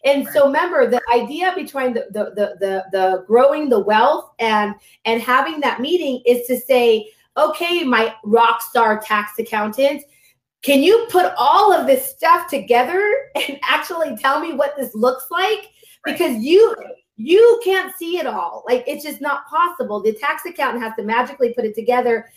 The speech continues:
Speaker 1: and then show it to you. And then you can say, "Okay, good time to buy that, you know, to, to build the roof, or good time to invest, or not a good time," <laughs> you know,
Speaker 2: Mm.
Speaker 1: for whatever reason. So that's the reason why it's so important to have that relationship. It's a team effort. We started this meeting today, this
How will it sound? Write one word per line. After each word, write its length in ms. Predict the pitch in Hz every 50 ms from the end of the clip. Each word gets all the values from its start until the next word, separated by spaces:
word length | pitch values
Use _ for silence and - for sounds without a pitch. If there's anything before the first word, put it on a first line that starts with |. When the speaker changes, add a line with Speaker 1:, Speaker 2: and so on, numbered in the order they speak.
| _ _ -
Speaker 1:
and 120 | 233 240
then 140 | 240 254 247 220
show 280 | - - - 302 311 285
it 100 | - -
to 100 | - 233
you. 360 | 208 196 196 196 202 226 - _ _ _ _ -
And 120 | 226 240 233
then 160 | 233 226 226
you 140 | 254 294 294
can 220 | 294 277 247 220 -
say, 420 | - 254 226 220 214 202 - - _ -
"Okay, 640 | - 294 311 302 - 240 208 190 190 196 220 220 - _ _ _ _ _ _ _ 165
good 240 | - 302 320 320 -
time 280 | 339 320 294 294 294
to 80 | 294 269
buy 300 | 208 262 254 247 247 247
that, 340 | 233 247 240 233 226 - -
you 80 | 240
know, 140 | 220 214 208
to, 220 | - 226 208 - - _ _ _ _
to 80 | - 226
build 300 | 190 247 269 254 247 196
the 60 | 233
roof, 300 | 220 220 233 214 190 175 - -
or 80 | 202 202
good 200 | - 294 320 -
time 360 | - - 302 285 285 277 277 -
to 120 | - 233
invest, 400 | 220 208 247 240 226 208 - - -
or 120 | 233 214
not 300 | 202 214 285 370 427 403 381
a 40 | -
good 160 | 285 262 208
time," 440 | - - - - - - - 196 190 _ _ _
<laughs> 200 | _ _ - -
you 100 | 311 262
know, 140 | 240 254 214
Speaker 2:
Mm. 80 | 208 196
Speaker 1:
for 140 | 247 240 240
whatever 240 | 254 254 247 247 240 240 466 - 453 - -
reason. 160 | 466 440 - - _ _ _ - -
So 580 | - - - - 277 262 254 247 240 233 233 - - _ _ -
that's 380 | 294 320 359 381 381 - - -
the 120 | 370 349
reason 340 | 339 320 320 330 - 320 302
why 160 | 294 277 262
it's 240 | 254 233 - - -
so 160 | 277 277 269
important 480 | 269 254 214 _ - 269 254 220 226 214
to 80 | 233 226
have 440 | - - 214 226 233 247 247 214
that 180 | 220 - - -
relationship. 640 | 196 196 185 190 214 247 - - 233 214 - 185 185 190
It's 160 | - - -
a 240 | 415 415 427 - -
team 260 | - 330 349 370 - -
effort. 280 | 254 277 269 - 202 190
We 100 | 220 247
started 300 | - 277 277 302 320 233
this 200 | 269 277 220 -
meeting 300 | - 254 269 277 269 240
today, 320 | 214 226 208 208 202 196 196 196
this 160 | 196 190